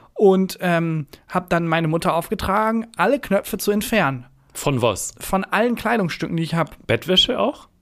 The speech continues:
Speaker 1: Ähm, nee, da hatten wir eh schon so Sitzbettwäsche,
Speaker 2: Reißverschlüsse.
Speaker 1: Reißverschluss. Reißverschluss war okay. Aber dann halt auch von so Hemden und so, dann hat sich jeden Knopf, der nicht essentiell fürs Kleidungsstück war, wegmachen müssen.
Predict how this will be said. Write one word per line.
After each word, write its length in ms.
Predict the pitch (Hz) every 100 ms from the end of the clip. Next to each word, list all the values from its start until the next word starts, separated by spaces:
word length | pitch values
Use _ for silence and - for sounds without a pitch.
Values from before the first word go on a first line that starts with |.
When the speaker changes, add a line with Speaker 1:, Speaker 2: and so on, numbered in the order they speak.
| _ _ _
Speaker 1:
Ähm, 500 | 170 165 165 165 160 180
nee, 160 | 214
da 100 | 185
hatten 200 | 165 185
wir 120 | 170 -
eh 140 | 202
schon 220 | - 208
so 260 | 185 180 175
Sitzbettwäsche, 360 | 156 185 - 196 196
Speaker 2:
Reißverschlüsse. 200 | 190 185
Speaker 1:
Reißverschluss. 680 | 160 185 214 - 226 240 - - -
Reißverschluss 540 | 170 202 233 226 208
war 100 | 180 165
okay. 340 | - 165 135 - _ -
Aber 220 | 160 165
dann 200 | 165 170
halt 140 | 165
auch 140 | 165 -
von 160 | 175
so 80 | 165
Hemden 360 | 147 226 - 170
und 120 | 156
so, 140 | 175
dann 280 | 175 - 160 160
hat 100 | 165
sich 100 | 151
jeden 220 | 185 220
Knopf, 300 | - 202 -
der 100 | 185
nicht 140 | 180
essentiell 560 | 180 - 170 - 175 185
fürs 220 | 180 165
Kleidungsstück 500 | - 170 202 - 208
war, 220 | 196 190
wegmachen 340 | 196 196 139 131
müssen. 300 | 127 123